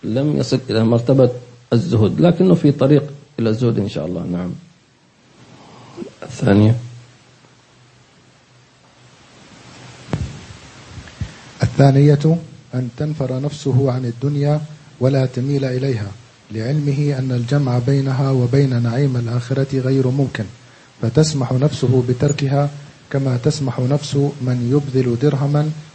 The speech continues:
Speaker 2: ليشتري به جوهرة، وإن كان الدرهم محبوبا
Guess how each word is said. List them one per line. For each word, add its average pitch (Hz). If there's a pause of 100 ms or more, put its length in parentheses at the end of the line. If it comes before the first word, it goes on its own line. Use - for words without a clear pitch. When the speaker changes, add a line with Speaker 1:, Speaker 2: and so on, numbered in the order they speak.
(120)
Speaker 2:
ليشتري 127
به 139
جوهرة، 127 (480)
وإن 117
كان 151
الدرهم 135
محبوبا 131